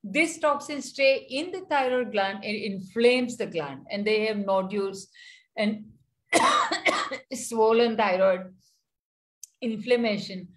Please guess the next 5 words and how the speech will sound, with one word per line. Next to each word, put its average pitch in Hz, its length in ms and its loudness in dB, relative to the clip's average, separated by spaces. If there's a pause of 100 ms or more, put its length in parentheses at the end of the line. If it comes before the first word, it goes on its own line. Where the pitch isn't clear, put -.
(720)
and, 240 300 0 (400)
and 254 200 4
hyperactive 214 880 2
thyroid 170 400 -2
response - 680 -8